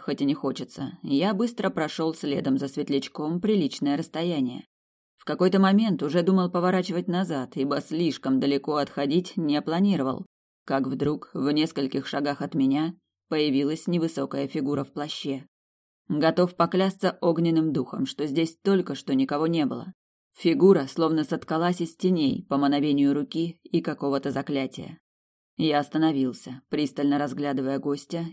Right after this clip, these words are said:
или гостью. Ростом ниже меня, телосложение не определить, но, кажется, кто-то достаточно хрупкий.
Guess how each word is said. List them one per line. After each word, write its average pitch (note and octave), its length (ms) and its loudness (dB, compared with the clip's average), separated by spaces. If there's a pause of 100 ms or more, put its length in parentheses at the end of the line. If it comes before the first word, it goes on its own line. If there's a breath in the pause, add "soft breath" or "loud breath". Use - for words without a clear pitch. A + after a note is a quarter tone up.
или C#3+ 280 2
гостью. C3 640 -4 (420)
Ростом D#3+ 520 2
ниже D3+ 240 2
меня, C3+ 480 2
телосложение D#3 800 0
не D#3 140 2
определить, D#3+ 640 0
но, C#3 320 2
кажется, D#3 640 -6
кто-то - 480 -6
достаточно D3 680 -4
хрупкий. - 640 -2